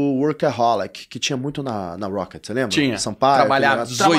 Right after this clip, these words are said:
Speaker 1: trabalha-
Speaker 2: horas, vinte
Speaker 1: dezoito
Speaker 2: horas.
Speaker 1: horas. Eu era o primeiro cara a chegar na Rocket e o último a sair. Eu e o Nardon. A gente, a gente ficou amigo, eu e o Nardon, porque a gente ficava até duas, três horas da manhã todo dia, dentro do escritório. Todo dia. Eu acreditei naquilo, né? Eu pegava ali o Rodrigo Sampaio,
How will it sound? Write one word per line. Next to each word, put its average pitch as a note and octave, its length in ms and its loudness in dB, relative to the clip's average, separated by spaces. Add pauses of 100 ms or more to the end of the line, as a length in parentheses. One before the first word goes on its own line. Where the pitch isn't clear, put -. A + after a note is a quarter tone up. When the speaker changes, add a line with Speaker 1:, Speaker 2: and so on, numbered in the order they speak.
Speaker 1:
trabalha- D3 160 2
Speaker 2:
horas, C3 280 2
vinte D#3 140 -2
Speaker 1:
dezoito F#3 480 6
Speaker 2:
horas. F3+ 380 6
Speaker 1:
horas. - 100 -6
Eu G#3 160 8
era G3+ 160 6
o G3+ 60 2
primeiro G#3 400 2
cara A3+ 160 -2
a - 20 -4
chegar F#3 220 -4
na F3+ 100 0
Rocket E3+ 300 0
e - 20 -4
o G#3+ 40 0
último G#3+ 180 -6
a - 20 -6
sair. G3+ 320 -4
Eu F#3+ 120 2
e - 20 6
o - 20 -2
Nardon. G3 480 -2
A - 40 -8
gente, D3 140 -6
a - 80 -10
gente F3+ 140 -4
ficou C4 160 4
amigo, G#3+ 320 2
eu F3 60 6
e - 20 2
o E3+ 40 0
Nardon, D#3+ 380 0 (220)
porque - 140 4
a E3+ 40 6
gente F#3 380 0
ficava F3+ 280 2
até G3 180 2
duas, G3+ 200 0
três G#3 140 4
horas G3 140 2
da F#3 40 0
manhã F#3+ 120 0
todo G#3+ 280 0
dia, D3+ 380 -2 (420)
dentro B2 140 -6
do A#2+ 40 -8
escritório. G#2 440 -4 (160)
Todo F#3 220 4
dia. B2 260 -4 (480)
Eu F3 80 6
acreditei B3+ 500 4
naquilo, C3 440 -4 (120)
né? F#3+ 260 4
Eu F3+ 80 2
pegava D#3+ 380 2
ali E3 60 0
o D#3+ 40 0
Rodrigo D3+ 280 -2
Sampaio, C3+ 400 0